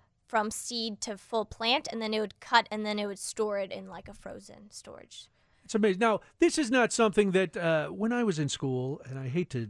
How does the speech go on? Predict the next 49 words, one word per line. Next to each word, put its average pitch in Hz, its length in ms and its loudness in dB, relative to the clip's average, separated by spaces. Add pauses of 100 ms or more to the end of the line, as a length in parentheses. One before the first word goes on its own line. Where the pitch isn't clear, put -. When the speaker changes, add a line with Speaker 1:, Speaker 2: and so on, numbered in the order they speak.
(140)
Speaker 2:
say 120 220 -12
this, 104 200 -12
Amelia, 110 320 -12 (280)
a 285 60 4
lot 269 80 4
of - 80 2
times 185 320 4
with 156 100 4
a 147 60 2
project, 151 380 2
I 196 40 4
would 165 140 2
wait 151 200 2
till 143 100 0
the 117 100 -2
last 104 320 -6
minute. 123 140 -16 (420)
And 233 80 8
I 233 40 6
would 202 100 2
kinda 190 220 4
throw 170 260 2
it 131 80 0
together. 123 300 0 (200)
This 330 180 6
does 233 180 2
not 233 180 4
sound 208 160 2
like 175 120 2
a 160 60 2
project 160 380 2
you 185 80 2
could 156 180 2
throw 160 360 2
together 135 540 2 (180)
the 151 100 8
last 143 400 2
night, 127 240 2
unless 160 320 4
your 170 100 4
mom 160 220 4
and 143 60 0
dad 147 160 4
are 135 80 2
really 147 440 2
patient 143 360 2
and 131 100 -2
helpful. 117 320 -2 (380)
Uh, 147 240 6